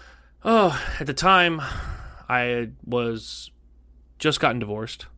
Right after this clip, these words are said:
from the, from, and I was living alone, and I was kinda like, "Whatever, it's, I'm twenty-one." So <laughs> it was after the store had closed, and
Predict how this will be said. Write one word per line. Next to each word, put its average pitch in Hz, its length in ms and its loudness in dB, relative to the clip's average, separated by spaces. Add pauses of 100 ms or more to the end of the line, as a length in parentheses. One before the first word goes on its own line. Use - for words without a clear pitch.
(580)
from 107 180 -6
the, 104 120 -8 (420)
from, 107 440 -10 (2250)
and 123 540 2 (480)
I 117 80 -4
was 117 320 -8 (180)
living 127 240 2
alone, 113 420 -2 (680)
and 110 560 -2
I - 20 -6
was 117 120 -10
kinda 120 140 2
like, 110 140 -2
"Whatever, 110 320 -2
it's, - 220 -10
I'm 110 160 -10
twenty-one." 107 360 -6
So 123 320 4 (880)
<laughs> - 440 -20
it - 760 -2
was 135 120 6
after 135 240 4
the 160 80 0
store 139 280 2
had 127 140 0
closed, 113 540 -4 (1000)
and 113 540 -2